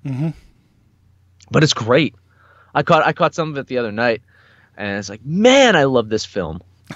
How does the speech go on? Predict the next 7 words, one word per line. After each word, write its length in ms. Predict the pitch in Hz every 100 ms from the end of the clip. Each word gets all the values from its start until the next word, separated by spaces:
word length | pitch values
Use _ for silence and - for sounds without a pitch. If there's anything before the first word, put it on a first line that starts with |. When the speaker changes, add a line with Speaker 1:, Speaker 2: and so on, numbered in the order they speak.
| -
Speaker 1:
<laughs> 480 | 202 196 - 180 -
It's 280 | 160 147 -
a 60 | 104
classic, 480 | - 110 - - 113
yeah. 140 | 98 _ _ _ _ _ _ _ _ _ _ _ _ _ _
Uh, 40 | 127
Speaker 2:
Man. 340 | 190 -